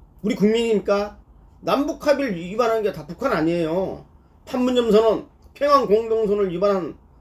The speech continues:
이게 북한 아닙니까? 북한한테는 끽소리도 못하면서, 북한한테는 한마디도 못하면서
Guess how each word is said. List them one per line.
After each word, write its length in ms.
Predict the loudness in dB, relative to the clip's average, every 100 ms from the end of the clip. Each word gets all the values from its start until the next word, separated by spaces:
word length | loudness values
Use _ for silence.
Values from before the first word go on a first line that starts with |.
| _ -20 -20 -20 _
이게 200 | -6 -6
북한 240 | -6 -8 -2
아닙니까? 520 | -2 -2 -4 -6 -6
북한한테는 580 | -10 -6 -4 0 0 -2
끽소리도 480 | -6 -10 -4 0 0
못하면서, 600 | 0 -2 -4 -6 -10 -14 -20 _ -20 -20 _ _ -14
북한한테는 720 | -8 -4 -2 0 2 2 0
한마디도 500 | -4 -4 -4 -4 -4
못하면서 1000 | -4 -4 -4 -4 -2 -2 0 -2 -4 -8